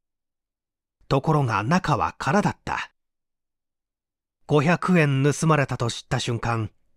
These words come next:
理香子は頭がフラフラして何も考えることができなかった。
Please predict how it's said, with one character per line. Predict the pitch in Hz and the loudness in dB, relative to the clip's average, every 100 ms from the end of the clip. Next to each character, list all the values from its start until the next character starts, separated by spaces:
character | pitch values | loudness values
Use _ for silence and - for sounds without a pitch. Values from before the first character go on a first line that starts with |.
| _ _ _ - | _ _ _ -4
理 | 131 | -4
香 | 131 123 | -2 -4
子 | 107 | 0
は | 101 - | 0 0
頭 | 123 135 185 180 | -4 0 2 2
が | 139 120 | 2 -2
フ | - | 0
ラ | 151 | 0
フ | - | 0
ラ | 101 | -6
し | 92 | -6
て | - 101 - _ | -6 -8 -8 _
何 | 117 151 208 | -2 2 4
も | 202 | 4
考 | - 160 190 190 | 2 -2 0 2
え | 156 | 0
る | 127 | -2
こ | 131 | -2
と | 131 | -2
が | 87 | -4
で | - | -8
き | 95 | -2
な | 156 | -2
か | 107 | -2
っ | _ | _
た。 | 80 73 | -8 -8